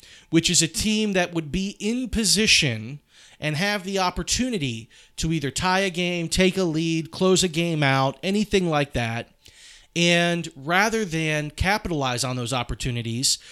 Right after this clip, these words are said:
we would make silly, what I will say are silly mistakes or shoot ourselves in the foot in ways that are, they're part of football and they're part of the game, but they're not just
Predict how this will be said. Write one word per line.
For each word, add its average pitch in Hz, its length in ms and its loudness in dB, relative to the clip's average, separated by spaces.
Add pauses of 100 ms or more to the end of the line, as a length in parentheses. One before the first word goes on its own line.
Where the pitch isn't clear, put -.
(280)
we 202 300 6
would 175 600 4 (520)
make 156 560 0 (300)
silly, 220 960 4
what 160 180 2
I 185 140 4
will 156 200 -2
say 139 380 2
are 131 160 -4
silly 190 360 6
mistakes 165 800 2 (380)
or 151 580 4 (480)
shoot 214 260 4
ourselves 196 480 2
in 175 60 2
the 135 80 2
foot 143 460 2 (840)
in 220 180 4
ways 233 380 6
that 214 140 4
are, 190 280 0
they're 202 140 2
part 262 680 0
of 165 180 -2
football 117 560 -6
and 160 160 -2
they're 175 140 0
part 254 400 -2
of 151 140 -6
the 139 80 -4
game, 110 480 -6 (420)
but 185 160 0
they're 202 200 2
not 220 400 0
just 151 720 4